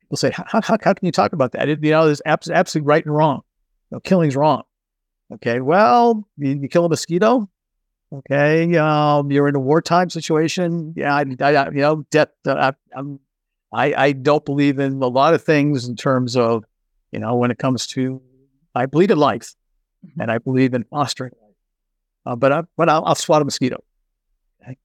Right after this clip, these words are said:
Speaker 1: Um, but it's also a sign of the times. A thousand years ago, two thousand years ago, three thousand years ago, truth was different
Speaker 2: Yes.
Speaker 1: than today, which will be different from tomorrow. So these truths are not self-evident.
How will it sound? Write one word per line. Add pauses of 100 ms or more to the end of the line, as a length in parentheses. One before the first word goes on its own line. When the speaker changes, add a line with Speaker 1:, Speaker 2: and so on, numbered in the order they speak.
(460)
Speaker 1:
Um,
but (140)
it's
also
a
sign
of
the
times. (800)
A
thousand
years
ago,
two
thousand
years
ago,
three
thousand
years
ago,
truth
was
different (300)
Speaker 2:
Yes.
Speaker 1:
than
today, (920)
which
will
be
different
from (100)
tomorrow. (760)
So
these
truths (100)
are
not
self-evident.